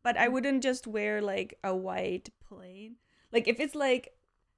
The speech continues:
Speaker 2: Like, full on white gown.
Speaker 1: No, no, no, no, no. No, no, I don't think that's okay.
Speaker 2: That's
Speaker 1: No,
Speaker 2: how,
Speaker 1: that's not
Speaker 2: like,
Speaker 1: okay.
Speaker 2: the stepmom was like, she had a gown that looked like a wedding dress, embroidered white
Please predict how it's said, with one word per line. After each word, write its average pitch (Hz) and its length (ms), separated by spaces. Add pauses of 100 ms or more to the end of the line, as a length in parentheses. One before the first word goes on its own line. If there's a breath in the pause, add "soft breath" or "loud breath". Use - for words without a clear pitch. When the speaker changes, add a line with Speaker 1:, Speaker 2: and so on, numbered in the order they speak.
(140)
Speaker 2:
Like, 214 220
full 247 180
on 233 160
white 208 320
gown. 170 340 (100)
Speaker 1:
No, 269 220
no, 262 100
no, 220 120
no, 180 100
no. - 80 (140)
No, 214 440
no, 226 120
I 196 100
don't 214 180
think 214 160
that's 185 240 (100)
okay. 202 280
Speaker 2:
That's 247 180
Speaker 1:
No, 370 60
Speaker 2:
how, 240 280
Speaker 1:
that's 254 120
not - 80
Speaker 2:
like, 220 160
Speaker 1:
okay. 233 280
Speaker 2:
the 220 40
stepmom 226 480
was 214 100
like, 208 140
she 233 200
had 254 180
a 220 280 (380)
gown 196 220
that 240 160
looked 208 320
like 214 200
a 214 60
wedding 175 380
dress, 160 320
embroidered 180 720 (220)
white 160 580